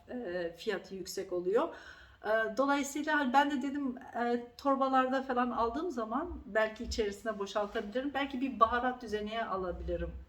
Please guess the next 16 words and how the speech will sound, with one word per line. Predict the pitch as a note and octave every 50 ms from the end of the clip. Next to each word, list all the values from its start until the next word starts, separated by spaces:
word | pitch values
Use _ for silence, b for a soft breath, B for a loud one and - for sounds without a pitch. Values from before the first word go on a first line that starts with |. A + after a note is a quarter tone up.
| -
mutfağıma. | - F#3+ F#3 - - G#3+ G3+ F3+ F3+ G3+ B3+ D#4 D#4 B B B B B B B
Onun | - B3 D4 E4+ F4
dışında | D4+ C#4+ - - D4 C4+ C4 D4 D4+ D#4
şu | - - - D4+ D4+
anda | C#4 B3+ B3+ C4 D4 D#4 D4+ -
aslında | G#3+ G#3+ - - B3+ B3 C4+ C#4 C4+ C4+
her | - A3 A3+ A#3+
şeyim | A#3+ - - C4+ B3+ B3+ B3+ B3 A#3+
var, | A#3+ A#3+ C4 E4+ F4 - - - B B B B B B B B _
fazlası | - A3+ A3 G#3+ G#3 G#3+ A3 G#3 - - A#3+ A3 G3+
yok. | G3+ G#3 B3+ - - - - - b b b b b b b b -
Eskilerinin | - A#3+ A#3+ - - - B3 A#3+ A#3+ A#3+ A#3+ A#3+ A#3+ A#3+ A#3+ B3 C#4 C#4+ D4 C#4 B3
yerine | A#3+ A3+ A3 A3 A3 A3 A3+
attıktan | - - A3+ A#3 - - A#3+ - - - A#3+ A#3+
sonra | A3+ A#3 - A3+ A3+ C4 E4
yenisini | D#4+ C4 A#3+ A3+ A3 A3 G#3+ - - G#3+ G#3+ A3 G#3 -